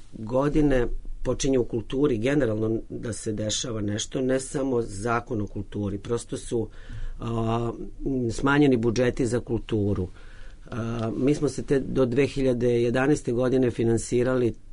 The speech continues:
tako što smo dobijali milion i po dinara mesečno od Sekretarijata za kulturu grada. A, i to milion i dvesta za tekuće održavanje objekta, to je ono struja, grejanje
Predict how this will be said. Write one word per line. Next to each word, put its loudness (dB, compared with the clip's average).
tako -2
što -2
smo -2
dobijali 4
milion 4
i 2
po -2
dinara -2
mesečno -2
od -4
Sekretarijata -4
za -4
kulturu -4
grada. -2
A, -2
i 2
to 2
milion 4
i 4
dvesta -2
za -4
tekuće -4
održavanje -2
objekta, -4
to -8
je -4
ono 0
struja, -2
grejanje 0